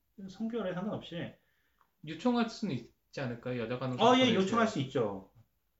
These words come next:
Speaker 1: 근데 성별보다도 좀 노련한 사람 좀 보내주세요.
Speaker 2: <laughs>
Speaker 1: 그렇게 얘기를 해야지. 어우, 너무, 너무 못하는 사람이 오니까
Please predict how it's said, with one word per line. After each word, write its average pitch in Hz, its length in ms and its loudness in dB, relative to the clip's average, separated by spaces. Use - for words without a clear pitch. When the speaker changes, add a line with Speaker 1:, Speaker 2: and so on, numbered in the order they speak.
Speaker 1:
근데 151 140 -12
성별보다도 208 800 -4
좀 202 200 4
노련한 143 360 6
사람 190 200 4
좀 156 100 0
보내주세요. 135 420 6
Speaker 2:
<laughs> 135 140 8
Speaker 1:
그렇게 175 340 8
얘기를 131 220 4
해야지. 151 360 4
어우, 147 280 6
너무, 180 240 6
너무 156 180 2
못하는 180 280 4
사람이 175 220 4
오니까 123 580 -2